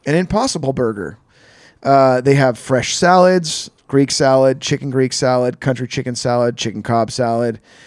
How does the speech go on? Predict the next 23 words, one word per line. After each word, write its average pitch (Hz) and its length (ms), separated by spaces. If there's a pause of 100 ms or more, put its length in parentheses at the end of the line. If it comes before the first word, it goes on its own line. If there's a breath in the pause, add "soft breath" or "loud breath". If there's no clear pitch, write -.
(140)
sandwiches. 180 720
They 147 120
have 131 140
a 120 40
chipotle 127 420
chicken 156 240
sandwich, 147 400
a 127 40
club 131 300 (160)
sandwich, 139 560 (280 soft breath)
jack 143 320
and 127 120
cheddar 143 400
on 123 120
sourdough, 131 640
and 135 120
then 156 140
they 175 120
also 147 360
have 135 180
a 143 60
pita - 300
wrap. 107 340